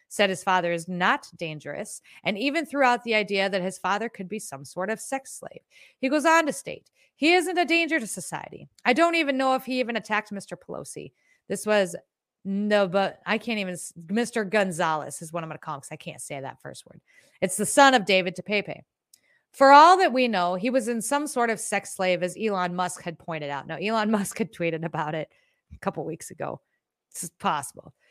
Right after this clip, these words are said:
Twitter C E O Elon Musk deleted a tweet suggesting that David DePape was a gay prostitute. DePape, forty-two, faces multiple charges related to the violent assault of Paul Pelosi at a San Francisco home.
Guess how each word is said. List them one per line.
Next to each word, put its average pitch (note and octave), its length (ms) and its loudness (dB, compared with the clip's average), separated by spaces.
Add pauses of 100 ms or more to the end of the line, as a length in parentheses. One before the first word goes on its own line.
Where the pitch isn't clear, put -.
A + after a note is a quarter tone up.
(160)
Twitter D#4 280 8
C A#3 380 -2
E G#3+ 40 4
O F#3+ 120 4
Elon F3+ 440 0
Musk G3+ 500 -4
deleted G3+ 460 0
a F3 60 -6
tweet - 320 -6
suggesting F#3+ 480 -6
that E3+ 160 -4
David G3 240 -2
DePape F3+ 420 -4
was E3+ 140 -4
a F3 60 -8
gay D#3+ 240 -4
prostitute. - 760 -6 (340)
DePape, G#3+ 560 6
forty-two, G3 520 -2
faces F3+ 400 -2
multiple B3 340 0
charges E3+ 480 -4
related F3 460 0
to F#3 220 -2
the E3 100 -4
violent G#3 420 0
assault D#3+ 320 -6
of - 80 -18
Paul D#3+ 180 -2
Pelosi D#3+ 360 -8
at F#3+ 100 -4
a F#3 60 -4
San C#3 240 -12
Francisco - 460 -12
home. A#3 180 -6